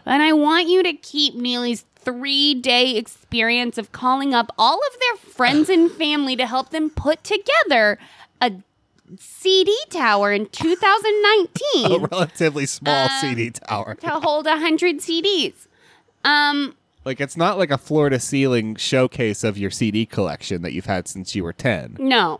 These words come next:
Speaker 2: It's a small, affordable family C D tower.
Speaker 1: It is. Yes. Yes.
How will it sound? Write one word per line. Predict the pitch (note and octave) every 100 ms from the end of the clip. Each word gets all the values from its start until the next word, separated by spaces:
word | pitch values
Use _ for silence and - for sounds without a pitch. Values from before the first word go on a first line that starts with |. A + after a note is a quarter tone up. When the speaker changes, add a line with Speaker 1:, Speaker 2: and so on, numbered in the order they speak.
| F#3+
Speaker 2:
It's | B2 -
a | B2 A#2
small, | - C#3+ D3 D3 C3+ C3+
affordable | C3 - C3+ B2 A#2 G#2+ A2
family | G#2 A2+ G#2+ G2+
C | G2 - F2+
D | F2+
tower. | - - - C#2 - - _
Speaker 1:
It | C4 C4
is. | B3 F3+ D#3+ - - A3
Yes. | G#3 D#3+ - - - _
Yes. | F#3+ A2 - -